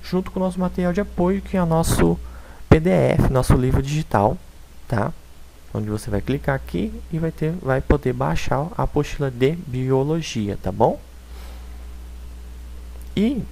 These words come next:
vai ter algumas atividades que não é necessário você fazer o envio. Essas atividades, elas são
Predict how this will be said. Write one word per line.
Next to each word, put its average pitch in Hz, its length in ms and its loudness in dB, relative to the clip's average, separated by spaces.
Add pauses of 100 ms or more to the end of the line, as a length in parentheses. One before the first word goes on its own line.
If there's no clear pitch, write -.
(340)
vai 160 140 2
ter - 160 -2
algumas 160 460 0
atividades 185 1040 -2
que - 140 -6
não 156 180 -2
é 190 40 0
necessário 160 540 -2
você 156 220 -2
fazer 156 300 0
o 165 40 2
envio. 135 440 0 (100)
Essas 123 260 -2
atividades, 120 760 0
elas 107 220 0
são 120 200 -4